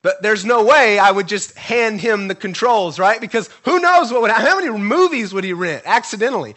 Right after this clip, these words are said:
How many things would occur, uh, because he's not mature enough, right? This was a moment of maturity. This was an incredible moment for a son or a daughter to receive from their father,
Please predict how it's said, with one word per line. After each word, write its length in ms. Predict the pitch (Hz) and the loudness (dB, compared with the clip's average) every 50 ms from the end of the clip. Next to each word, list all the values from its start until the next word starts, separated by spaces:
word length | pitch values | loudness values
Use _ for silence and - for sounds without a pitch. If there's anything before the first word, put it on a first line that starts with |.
| - - - | -18 -8 -2
How 120 | - 285 330 | 0 0 0
many 160 | 339 311 226 | 0 -2 -2
things 420 | - - 262 311 330 302 262 208 | 0 0 0 2 0 -2 -6 -8
would 100 | 254 247 | -6 -4
occur, 540 | 226 202 - - 269 285 262 226 208 208 202 - - - - 247 - | -6 -4 -2 0 0 2 2 0 -2 -4 -8 -12 -18 -20 -20 -14 -8
uh, 300 | - 214 208 208 208 - | -4 -2 0 0 0 -2
because 340 | - 208 196 - 247 226 - | -4 -8 -6 -6 -6 -6 -6
he's 260 | 175 - 311 311 - | -6 -4 -4 -4 0
not 240 | 330 320 269 - 233 | 2 2 2 2 0
mature 380 | 240 226 - - 302 302 247 | -4 -6 -6 -6 -6 -4 -4
enough, 260 | 190 156 131 101 - - | -4 -4 -6 -12 -10 -10
right? 240 | 160 190 208 - _ _ _ _ _ _ _ _ _ _ _ _ _ _ _ _ _ - | -10 -10 -10 -12 _ _ _ _ _ _ _ _ _ _ _ _ _ _ _ _ _ -6
This 240 | 202 254 254 - | -6 -4 -4 -4
was 160 | 285 277 226 254 | -8 -6 -6 -6
a 60 | 247 | -4
moment 420 | 214 202 202 208 208 208 214 202 | -2 0 0 0 0 -2 -6 -6
of 340 | - 170 180 190 180 156 - _ _ _ | -4 -2 -2 -2 -4 -6 -14 _ _ _
maturity. 560 | - 165 165 - - 185 175 175 160 139 123 | -12 -12 -10 -10 -6 -4 -4 -4 -4 -6 -10
This 300 | 101 110 139 202 208 - | -12 -10 -8 -8 -8 -8
was 160 | 233 196 160 175 | -10 -10 -10 -10
an 100 | 170 165 | -10 -10
incredible 520 | 151 143 - - 202 208 226 220 226 220 | -12 -12 -6 -4 -4 -4 -4 -4 -6 -4
moment 340 | 185 180 175 165 156 135 - | -4 -4 -4 -4 -6 -12 -14
for 160 | - 160 151 | -12 -12 -10
a 60 | 139 | -10
son 380 | - - - 180 180 175 175 170 | -10 -10 -8 -6 -6 -6 -6 -6
or 100 | 147 143 | -8 -10
a 80 | 139 135 | -10 -6
daughter 320 | 160 160 160 156 147 143 | -4 -2 -2 -2 -4 -6
to 180 | 135 - 160 147 | -10 -12 -12 -12
receive 460 | 135 131 - - - 180 180 170 - | -12 -14 -16 -14 -14 -14 -14 -14 -14
from 160 | - 156 156 | -14 -12 -12
their 100 | 151 143 | -12 -12
father, 400 | 131 - 143 135 127 120 113 110 | -12 -10 -10 -10 -8 -10 -10 -14